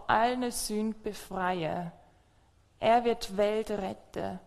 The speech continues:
Und das ist doch das, was wir auch in der Weihnachtszeit jetzt so thematisch haben, wo wir uns immer wieder daran erinnern, in der Adventszeit.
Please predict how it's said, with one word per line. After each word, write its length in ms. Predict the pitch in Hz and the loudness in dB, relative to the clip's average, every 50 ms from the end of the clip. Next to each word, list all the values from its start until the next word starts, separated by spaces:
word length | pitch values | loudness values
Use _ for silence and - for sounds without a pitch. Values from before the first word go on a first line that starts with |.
| - - - - - - | -20 -20 -20 -18 -8 -4
Und 160 | 202 202 190 | -2 2 4
das 160 | 247 262 - | 4 4 4
ist 160 | 269 254 - | 4 0 2
doch 140 | 247 226 226 | 0 0 0
das, 360 | - - 220 226 233 240 - | 2 4 6 6 6 4 2
was 120 | 262 247 240 | 0 0 2
wir 280 | 254 247 247 - - 220 | 4 4 6 6 8 8
auch 120 | 214 214 | 6 6
in 160 | - - 208 | 4 2 0
der 160 | 220 214 190 180 | 0 -2 0 0
Weihnachtszeit 840 | 214 240 277 311 302 - - - - - - - 254 240 - - | 0 0 0 -2 -4 -6 -6 -6 -4 -4 -4 -4 -4 -6 -4 -4
jetzt 180 | 233 220 208 - | -4 -4 -4 -4
so 100 | - 202 | -6 -8
thematisch 720 | - - 190 190 190 180 175 - - 202 - 214 202 - | -6 -4 -2 0 0 2 2 0 0 -4 -6 -6 -6 -2
haben, 160 | 214 202 196 208 | -2 -2 0 0
wo 60 | 208 | 0
wir 120 | 202 196 | 0 0
uns 140 | 202 196 - | 0 -2 -2
immer 320 | - 214 220 233 226 220 | -2 -2 0 2 2 2
wieder 240 | 214 214 208 202 196 | 2 2 2 0 0
daran 260 | 196 - 208 196 - | 0 0 0 0 2
erinnern, 600 | - 180 180 196 240 277 311 320 285 208 196 190 - | 2 0 0 0 -2 0 2 2 2 2 2 -2 -2
in 120 | - 196 190 | -4 -2 -2
der 140 | 202 - | 0 0
Adventszeit. 840 | - 190 - - 196 190 196 214 - - - - 190 170 175 - - | 0 -2 -2 -2 -2 0 0 0 -2 -4 -4 -4 -6 -8 -8 -10 -16